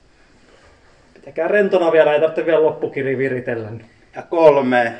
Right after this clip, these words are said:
Speaker 2: kaksi, yksi ja lähtee. Polku-ultra vai halli-ultra?
Speaker 1: No ehdottomasti polku-ultra, eihän toi...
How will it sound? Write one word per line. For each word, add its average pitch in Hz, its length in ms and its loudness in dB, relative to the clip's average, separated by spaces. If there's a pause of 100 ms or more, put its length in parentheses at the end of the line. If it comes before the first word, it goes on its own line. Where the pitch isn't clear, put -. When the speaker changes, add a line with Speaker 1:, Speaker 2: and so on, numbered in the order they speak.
(140)
Speaker 2:
kaksi, - 720 -4 (240)
yksi 123 640 -8 (100)
ja 120 260 -8
lähtee. 110 720 -4 (600)
Polku-ultra 143 840 0
vai 131 160 0
halli-ultra? 110 840 -2 (2000)
Speaker 1:
No 135 120 -16
ehdottomasti 120 840 -10 (140)
polku-ultra, - 960 -6
eihän 123 200 -12
toi... 143 220 -12